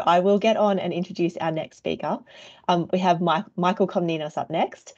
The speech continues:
So Michael has over seventeen years of experience developing and implementing strategy, policy and regulatory reflo-, reform in, uh, planning and infrastructure. His unique mix of skills and experience has allowed him to develop insights into how to work across all levels of government and industry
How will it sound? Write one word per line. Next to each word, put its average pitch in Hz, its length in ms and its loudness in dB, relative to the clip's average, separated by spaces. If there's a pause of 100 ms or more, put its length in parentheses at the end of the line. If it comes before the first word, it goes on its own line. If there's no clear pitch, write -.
(220)
So 202 160 4
Michael 202 320 2
has 165 460 0
over 165 240 4
seventeen 170 640 -2
years 151 240 -8
of 151 80 -2
experience 147 640 -4
developing 151 480 0
and - 100 -6
implementing 147 540 -6
strategy, 220 720 0
policy 160 580 -2 (120)
and 156 200 -2
regulatory 151 560 -2
reflo-, 156 400 -4
reform 170 580 0 (200)
in, 160 300 2
uh, 147 280 -4
planning 147 340 -6
and 147 80 -4
infrastructure. 160 540 -6 (640)
His 196 220 2
unique 190 340 6
mix 185 220 -2
of 175 80 -2
skills 170 280 0
and 175 80 -4
experience 160 500 -4
has 151 120 -6
allowed 151 320 2
him 156 140 -10
to 151 160 -6
develop 147 420 0
insights 143 540 -6
into 151 200 -8
how 156 200 -4
to 156 80 -4
work 143 240 -4
across 160 300 -8
all 202 200 6
levels 139 300 4
of 127 80 -8
government 127 400 -10
and - 80 -10
industry 240 500 -6